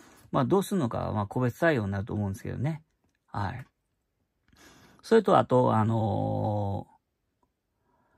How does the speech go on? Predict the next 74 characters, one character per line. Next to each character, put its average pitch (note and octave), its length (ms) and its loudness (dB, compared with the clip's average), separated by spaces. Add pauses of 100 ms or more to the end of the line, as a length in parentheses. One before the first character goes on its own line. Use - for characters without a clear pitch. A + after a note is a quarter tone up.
(280)
ー、 A#2 60 -4
ゴ A#3+ 200 8
ー - 40 6
ル C#4 60 2
デ C#4 100 2
ン C4+ 80 6
ウ - 20 8
ィ B3+ 80 10
ー F3+ 40 2
ク B2 120 2
の A2+ 80 4
間 G#2+ 180 2
で G2+ 300 2
会 A#2+ 80 6
っ - 40 -14
て E3+ 160 2
ん C3 80 2
け G#2+ 80 -2
ど、 G2+ 300 -2 (680)
あ C3 100 4
の D3+ 120 4
ね、 B2+ 360 4 (520)
僕 E3 240 2
ね、 A3+ 80 4
あ E3+ 80 6
の、 G#2+ 340 -2 (560)
あ G2+ 60 2
の、 G2+ 480 -2 (840)
プ E3+ 120 4
ラ G3+ 140 6
モ G#3+ 80 0
デ G#3 140 4
ル G#3+ 60 4
屋 A3 120 6
さ C#4 180 4
ん C#4+ 60 0
じ G#3 80 2
ゃ A#2+ 60 2
な G#2 180 4
い A3+ 80 4
ん F3 120 0
で、 G2+ 280 -2 (140)
一 D3+ 200 0
応 F3+ 120 4
さ、 E3+ 280 2
念 D3+ 180 4
の F#3+ 100 6
た B3+ 140 8
め A3 80 4
に、 G2+ 280 0 (240)
こ - 140 -10
こ E3 100 4
再 B3 240 4
確 A3+ 220 2
認 B2 100 4
し A2 60 -2
と A2 80 0
く A#2 60 -6
け A2+ 100 -4
ど、 A#2 260 6 (640)
僕、 D3+ 220 0
プ - 180 -2
ラ F3+ 100 8
モ F3+ 140 2
デ F#3 80 4
ル G3 80 4
屋 A#3 140 6
さ C4+ 100 0
ん D4 80 0
で C#4+ 80 0
も F#3+ 80 2
な A#2 160 2
い A2+ 80 2
し、 C3 380 -4